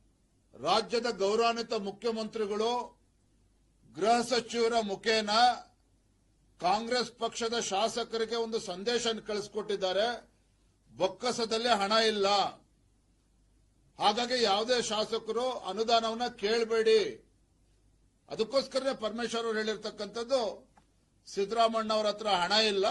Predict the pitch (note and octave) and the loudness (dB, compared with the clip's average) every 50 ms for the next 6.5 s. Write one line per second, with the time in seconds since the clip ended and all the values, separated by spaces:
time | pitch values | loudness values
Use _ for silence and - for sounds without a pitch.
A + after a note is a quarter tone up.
0 | B3+ A3+ G3+ G#3 G#3+ A#3 A#3+ - - G3+ G3 G3+ A3 A3 G#3+ - G#3+ G#3 G#3+ G#3+ | 0 -2 -2 -2 -2 -2 -2 -2 -2 -2 0 0 0 0 0 -2 0 2 4 4
1 | G3+ F#3 E3 - - - _ _ _ _ _ _ _ _ _ _ _ _ _ _ | 4 2 0 -4 -8 -16 _ _ _ _ _ _ _ _ _ _ _ _ _ _
2 | _ _ _ _ _ _ _ _ _ _ _ - D#3 F#3+ A3 A#3 A#3 A3+ A3+ A3+ | _ _ _ _ _ _ _ _ _ _ _ -8 -6 -2 0 4 4 4 4 4
3 | A3 A3 A3+ G#3+ A3 - - F#3+ G3+ G#3+ G#3+ F#3+ G3+ G3+ G3 F#3+ F#3 F3+ F3 - | 0 -2 -2 -4 -4 -2 -2 0 0 0 -2 -2 -2 0 0 0 -2 -2 -6 -8
4 | - G3+ A#3 B3 A#3+ A#3 A#3+ A3+ A3 F#3+ D3 F3 F3 F3+ G3 G3+ F#3+ - G3+ F#3+ | -6 -6 -4 -4 -4 -4 -4 -6 -8 -6 -8 -8 -8 -6 -6 -6 -4 -4 -4 -4
5 | F#3 F3+ F3 F3+ - A#3 B3+ A#3 - F3+ F3 F3 F3 F3 F#3 F#3 F3 E3 D3+ D#3 | -4 -6 -8 -10 -8 -8 -8 -6 -2 -2 -2 -2 -2 -4 -6 -6 -6 -6 -6 -6
6 | D#3+ D3 C3+ D3 C#3+ C3 A#2+ G2+ - _ | -6 -6 -6 -6 -6 -6 -6 -10 -14 _